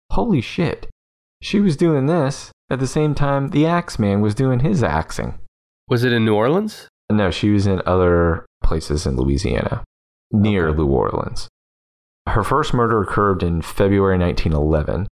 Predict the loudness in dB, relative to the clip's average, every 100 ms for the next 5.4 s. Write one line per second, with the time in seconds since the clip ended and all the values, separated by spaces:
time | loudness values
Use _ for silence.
0 | _ _ _ _ -4 -2 -2 -2 0 0
1 | 2 2 2 2 2 2 2 0 0 0
2 | 0 0 0 2 2 0 -2 -2 0 0
3 | -2 -4 -8 -6 -2 0 -2 -4 -16 -20
4 | _ _ _ -4 0 0 0 -2 -4 0
5 | 2 2 -2